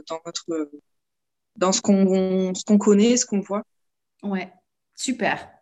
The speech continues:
Speaker 2: Alors, ton objectif, euh, composition, on va essayer de le transformer dans un objectif un peu plus smart.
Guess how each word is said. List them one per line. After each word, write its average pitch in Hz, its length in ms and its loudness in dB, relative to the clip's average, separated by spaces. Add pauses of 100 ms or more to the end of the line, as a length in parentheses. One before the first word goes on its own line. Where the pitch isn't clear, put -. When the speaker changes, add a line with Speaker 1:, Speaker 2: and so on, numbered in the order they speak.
(120)
Speaker 2:
Alors, 220 360 -2
ton 285 180 2
objectif, 302 600 0
euh, 190 540 0
composition, 226 960 -4 (360)
on 190 60 -8
va 202 100 0
essayer 214 220 0
de 277 60 2
le 254 100 2
transformer 247 680 0
dans 214 240 2
un 196 120 0
objectif 196 480 -4
un 220 100 0
peu 202 160 -4
plus 190 160 -12
smart. 202 480 -4